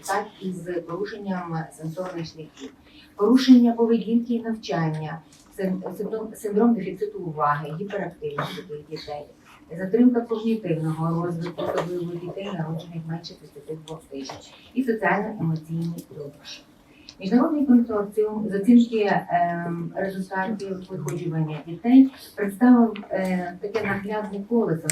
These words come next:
наслідків виходжування передчасно народжених дітей, які охоплює основні, е, основні компоненти.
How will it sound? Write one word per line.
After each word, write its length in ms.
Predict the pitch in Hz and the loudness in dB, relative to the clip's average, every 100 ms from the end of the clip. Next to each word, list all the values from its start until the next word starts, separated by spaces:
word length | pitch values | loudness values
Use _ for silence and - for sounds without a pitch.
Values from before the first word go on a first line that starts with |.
| 165 | 0
наслідків 480 | 190 185 165 - 160 | 0 -2 -8 -10 -10
виходжування 640 | 165 - 185 165 160 160 - | -10 -10 -10 -4 -2 -2 -4
передчасно 480 | 160 160 160 156 156 | -8 -6 -6 -8 -10
народжених 480 | 156 147 - - - | -12 -12 -14 -20 -20
дітей, 300 | - - 294 226 | -18 -6 -2 -2
які 180 | - 202 180 | 0 0 0
охоплює 520 | - 262 220 202 196 - - _ 208 | 0 -4 -6 -6 -8 -8 -20 _ -6
основні, 880 | 208 208 208 196 214 233 247 233 - | -6 -8 -8 -6 2 6 6 4 -2
е, 40 | 180 180 180 - | -4 -2 -4 -4
основні 440 | 196 - 202 220 214 | -8 -6 -6 -4 -6
компоненти. 760 | 220 196 214 208 160 143 151 | -6 -6 -6 -6 -6 -6 -12